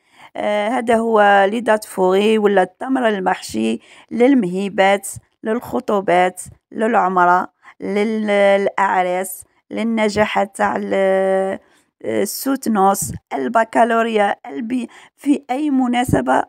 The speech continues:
تخدمي على روحك. هذه هي وصفتنا تاع اليوم، إن شاء الله تعجبكم برك وتستفادوا من هذا الفيديو.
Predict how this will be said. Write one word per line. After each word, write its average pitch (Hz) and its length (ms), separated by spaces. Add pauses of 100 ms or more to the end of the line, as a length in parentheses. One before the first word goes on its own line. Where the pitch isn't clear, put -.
(140)
تخدمي 214 440
على 185 300
روحك. - 460 (420)
هذه 202 360
هي 190 60
وصفتنا 220 540
تاع 233 240
اليوم، 277 340 (340)
إن 220 220
شاء 214 160
الله 214 140
تعجبكم 208 640
برك - 400 (100)
وتستفادوا 208 960
من 220 160
هذا 185 260
الفيديو. 175 500